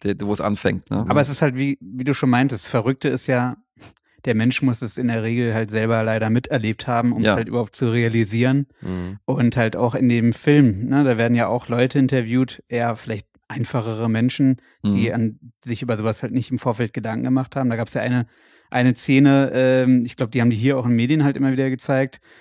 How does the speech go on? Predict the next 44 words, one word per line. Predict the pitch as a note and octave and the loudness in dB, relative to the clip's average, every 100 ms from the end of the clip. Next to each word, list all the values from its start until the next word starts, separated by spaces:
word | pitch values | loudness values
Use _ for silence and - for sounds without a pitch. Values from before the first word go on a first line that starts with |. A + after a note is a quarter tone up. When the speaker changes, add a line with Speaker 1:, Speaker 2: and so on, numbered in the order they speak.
| _ _ | _ _
Speaker 1:
wo | C3 | 0
dann | B2 A#2+ A#2+ - | 4 4 2 0
eine, | - C3 C3+ B2+ B2+ | -4 2 4 4 2
eine | A#2+ B2+ B2+ A#2 | 0 2 0 0
den | B2 | 2
Handschlag | A#2+ D3+ C3+ A2+ G#2+ - _ - | 4 2 4 2 0 -6 _ -4
gegenüber | A#2+ A#2+ A#2+ | 0 2 2
dem | A#2 A#2 A2+ A2+ _ _ _ _ - | 0 2 0 -2 _ _ _ _ -10
Scott | - B2+ | -2 0
Morrison, | C3 B2+ B2 - A#2+ A2+ A#2+ | 4 4 2 0 0 0 -2
dem | - A#2+ A2+ | -4 -4 -4
Premierminister, | B2+ A#2+ B2 A#2+ G#2+ B2 A2+ | 0 2 4 2 2 -2 0
verweigert | - A2 A2+ C3 C#3 - | -2 -2 0 2 2 2
hatte. | C3+ D3 B2+ | 2 4 4
Die | A#2+ | 4
haben | B2+ | 4
sie | B2 | 4
ja | |
auch | A2 B2 | 2 2
interviewt. | C3+ C#3 A#2 C3 D3 - - | 2 2 4 4 2 0 0
Speaker 2:
Ja. | B2 - | 2 2
Speaker 1:
Und | B2+ B2 | 0 2
wo | A#2+ | 4
man | B2 A#2+ | 4 4
das | A2+ | 2
anhand | A#2+ A#2 A2 | 0 0 0
dieser | B2 B2+ | 2 2
Persönlichkeiten | A#2 A#2+ A2 C3+ B2+ B2 A2+ A2+ | 2 0 2 2 2 -2 -2 -2
gesehen | G#2 A#2 A#2+ | -2 -2 0
hat, | A#2 - - - | -2 -6 -18 -14
okay, | A#2+ - C3 A#2+ - _ | -14 -4 -2 -2 -6 _
das | - A2 | -8 -8
ist | - - | -8 -4
eben | B2+ A#2+ | -2 0
auch | B2 - | -2 -2
bei | C3 | -2
anderen | A#2+ C#3+ B2+ | 2 2 2
Menschen | A#2 A#2 C3 | 0 0 -2
natürlich | A2+ C3+ B2 A#2 | -2 -2 -4 -4
aufgrund | - C3 B2+ | -4 -2 -2
ihrer | B2+ | -2
Leidenssituation | A#2 A#2+ C3 C#3 B2+ A#2+ - B2 | -2 0 0 -2 -4 -6 -4 -4
jetzt | B2 - | -2 -2
angekommen, | B2 B2+ - B2+ | -4 -2 0 -2